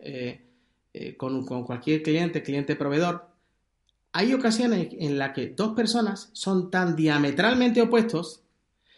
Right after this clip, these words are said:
que tienen todas las papeletas para no llevarse bien, pero no es porque ellos nos quieran. Hay un libro que se llama El hombre que estaba rodeado de idiotas,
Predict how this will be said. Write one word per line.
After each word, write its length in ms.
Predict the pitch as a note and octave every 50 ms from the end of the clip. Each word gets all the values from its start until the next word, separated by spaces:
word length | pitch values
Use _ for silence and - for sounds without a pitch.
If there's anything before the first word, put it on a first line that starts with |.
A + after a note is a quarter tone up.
| _ _ _
que 160 | - - D#3 D3+
tienen 460 | - F#3 G3+ A3 A#3 A#3 A3+ A3 A3
todas 240 | A3 G#3+ G#3+ A3+ A#3
las 120 | A#3 A3
papeletas 840 | A3 A3+ G#3+ A3 G#3+ G3+ G#3 A3 G#3+ G#3+ F3+ F#3 F#3+ - - - _ _ _ _ _ _ _ _ _ _ _ _ _ _ _
para 240 | - D#3 D3+ D3+ D#3
no 160 | D#3+ E3+ F#3+
llevarse 540 | F#3+ G#3 G#3 G3+ A3 A3+ A3 A3 - G3+ F#3
bien, 420 | A3 C4 B3+ F3 C3 - - - _ _ - - _ _ _ _ _
pero 200 | - E3+ F3 E3+
no 160 | F3+ F#3+ A#3
es 60 | C#4 C4+
porque 280 | - D4 B3+ - A3+
ellos 220 | G3+ F#3 F3+ E3 D3+
nos 160 | D#3 C#3 - -
quieran. 420 | - A3+ A3+ F3 B2 A#2+ A2+ - - _ _ _ _
Hay 180 | - D3+ D#3 F#3
un 80 | G3+
libro 220 | G#3 A3+ A3 G#3+ G3
que 80 | F#3+
se 140 | F#3 - F#3+
llama 400 | F#3 F#3+ F#3 F#3 F3+ F#3 F3+ - -
El 160 | D#3+ D#3 E3
hombre 240 | F3 F#3+ F#3 F#3+ F#3
que 60 | F3+
estaba 260 | E3+ - F3+ F3 E3+
rodeado 440 | E3+ E3 D#3+ D3+ D#3 D#3+ E3 E3+ D#3+
de 100 | D#3 D3+
idiotas, 640 | D3 D3+ E3 G3 F#3+ F#3+ D3+ D3+ D#3 - - - _